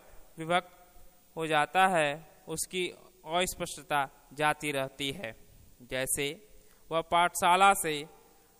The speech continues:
आता है, वह पाठशाला से आती है, वह पाठशाला से आया, वह पाठशाला से आई, वह पाठशाला से आएगा,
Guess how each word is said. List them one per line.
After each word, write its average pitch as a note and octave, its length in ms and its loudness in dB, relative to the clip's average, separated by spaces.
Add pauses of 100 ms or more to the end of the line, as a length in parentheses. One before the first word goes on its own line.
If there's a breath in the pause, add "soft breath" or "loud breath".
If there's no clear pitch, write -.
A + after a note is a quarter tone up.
आता C3+ 360 -2
है, A#2 260 -8 (520)
वह C#3 180 -4
पाठशाला D3 680 -2
से C3+ 320 -8 (300)
आती D3 400 -8
है, C#3+ 260 -10 (380)
वह D#3 120 -4
पाठशाला D#3+ 720 -2
से D3 340 -6 (280)
आया, B2+ 440 -2 (320)
वह C#3+ 100 -6
पाठशाला D3+ 720 -2
से C#3+ 320 -10 (180)
आई, B2+ 360 -8 (500 loud breath)
वह E3 100 -4
पाठशाला G3 760 2
से E3+ 340 -6 (200)
आएगा, C#3 640 0